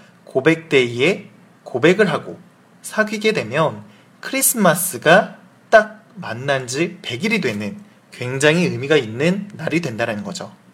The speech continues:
뭐 이 정도로 사람들이 크리스마스에 혼자가 되지 않게 하기 위해서 많은 신경을 쓰고 또 스트레스를 많이 받아요. 또 심지어 어떤 경우도 있었냐 하면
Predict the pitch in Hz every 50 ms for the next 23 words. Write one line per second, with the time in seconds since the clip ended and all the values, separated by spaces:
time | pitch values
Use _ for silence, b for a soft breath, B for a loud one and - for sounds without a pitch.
0 | _ _ _ _ _ _ _ _ _ _ 147 151 165 156 160 B B B B B
1 | 143 143 147 233 254 240 196 143 113 107 120 135 123 107 98 b b b b b
2 | - - 175 165 160 160 147 143 143 139 143 139 - - 262 254 - - 226 156
3 | 123 - - - 113 110 117 151 190 202 - - _ _ - - - 247 247 254
4 | 240 226 220 214 147 127 117 - 156 - - 104 113 120 135 135 - - 147 139
5 | 151 147 - 135 110 98 95 92 - - 175 175 151 B B B B B B B
6 | B B - - 123 156 180 208 208 208 208 196 185 175 151 143 135 - - -
7 | 110 - - 160 196 220 214 - - - - 190 175 - - - - - 254 262
8 | 254 - - 135 123 120 123 127 120 110 107 104 104 - 113 110 - 92 95 90
9 | - - - _ _ _ _ b b b b b b b b b - 165 165 165
10 | - 240 262 269 247 - 170 143 127 131 147 127 107 - - - 120 135 - -
11 | 262 277 277 240 190 - - 190 - 127 107 104 - 120 113 117 120 117 107 101
12 | 113 151 180 165 - -